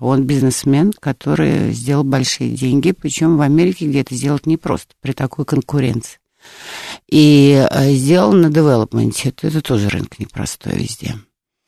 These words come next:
А плюс то, что он там за семьдесят лет смог победить против всех и вся,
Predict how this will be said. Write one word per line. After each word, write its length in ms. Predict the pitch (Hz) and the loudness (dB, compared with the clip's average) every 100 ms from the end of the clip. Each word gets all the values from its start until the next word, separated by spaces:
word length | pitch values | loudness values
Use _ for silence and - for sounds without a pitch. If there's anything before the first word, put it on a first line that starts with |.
| - - - _ | -16 -16 -20 _
А 380 | - 131 127 120 - | -2 2 2 0 2
плюс 380 | 165 180 220 - | 4 4 4 2
то, 160 | 175 | 0
что 220 | 156 - | 0 0
он 120 | 147 139 | 0 2
там 220 | 143 131 | 2 2
за 140 | 147 | 2
семьдесят 440 | 143 156 147 - 156 | 0 2 2 0 0
лет 200 | 147 120 | 0 0
смог 300 | - 143 120 | -2 -2 -2
победить 560 | 147 123 143 135 131 | -4 0 0 0 -2
против 420 | - 143 127 - - | -2 -2 -2 -4 -8
всех 400 | - 131 107 135 | -4 -2 -2 -4
и 60 | |
вся, 360 | 120 - 233 | -6 -2 0